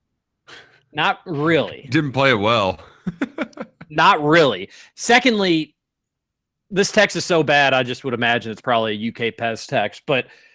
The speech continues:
Speaker 1: U K was nine and sixteen last year, buddy. So if he did play point guard last year, nine and sixteen.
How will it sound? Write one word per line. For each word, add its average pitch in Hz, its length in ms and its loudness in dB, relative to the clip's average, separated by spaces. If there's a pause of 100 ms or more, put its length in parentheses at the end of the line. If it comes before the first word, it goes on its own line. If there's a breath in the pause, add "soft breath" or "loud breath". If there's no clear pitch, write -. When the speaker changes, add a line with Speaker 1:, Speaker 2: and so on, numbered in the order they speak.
(180 soft breath)
Speaker 1:
U 170 140 -2
K 214 140 4
was 160 120 2
nine 151 300 2
and 147 100 -4
sixteen 139 440 -2
last 107 280 -6
year, 101 160 -6
buddy. 110 340 -6 (200)
So 170 280 2
if 180 180 2
he 180 120 -2
did 160 320 -2
play 226 180 2
point 240 280 0
guard 240 260 4
last 233 280 4
year, 247 260 2 (400)
nine 165 320 4
and - 100 -2
sixteen. 156 540 -2